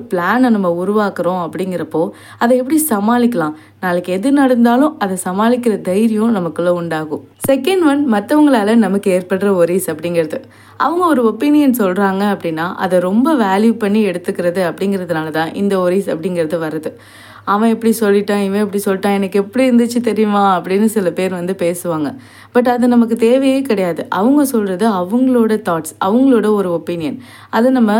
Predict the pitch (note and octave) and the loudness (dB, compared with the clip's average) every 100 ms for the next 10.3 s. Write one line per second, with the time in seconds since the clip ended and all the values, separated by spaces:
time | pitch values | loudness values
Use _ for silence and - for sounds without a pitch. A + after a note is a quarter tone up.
0 | A#3+ G#3 G#3 A3 G#3+ G3+ G3+ A#3+ A#3+ A#3 | 0 -2 2 2 2 2 2 0 -2 -2
1 | G#3 G3+ B3+ A#3+ A#3 G#3+ A#3 G#3+ F3 G#3+ | -2 -2 -4 -2 0 2 2 2 0 0
2 | G3+ G3 F3+ F#3 - F#3 E3 E3 - - | 2 2 2 0 -2 -2 -2 -4 -8 -12
3 | - - A#3 D4 E4 B3+ G#3 F3 D#3+ G#3+ | -20 -4 0 2 2 0 -2 -2 -4 -6
4 | - - - G#3+ D4 F#4+ D4+ A3 G#3 E3+ | -12 -18 -4 0 0 2 0 0 -4 -4
5 | F3+ A#3 - A3 A#3 D4 D4 A#3 G#3 F#3+ | -4 -8 -6 2 2 2 0 0 2 2
6 | A3+ G#3 G3+ E3+ F#3+ - G#3+ A#3+ A#3+ G#3+ | 2 2 -2 -4 -4 -4 0 2 2 0
7 | - C4+ B3+ A#3+ G#3+ F#3 - F3 - A#3+ | 0 0 0 0 -2 -4 -6 -8 -2 0
8 | B3 A#3 G3+ F#3 F#3+ F3+ F3+ F#3+ - A3+ | 2 2 0 -2 -2 -4 -2 -4 -2 0
9 | G3+ E3+ - - - - G#3 B3+ D#4 E4 | 0 -2 -6 -18 -18 -2 2 4 2 2
10 | C4 G3 G#3+ | 0 2 0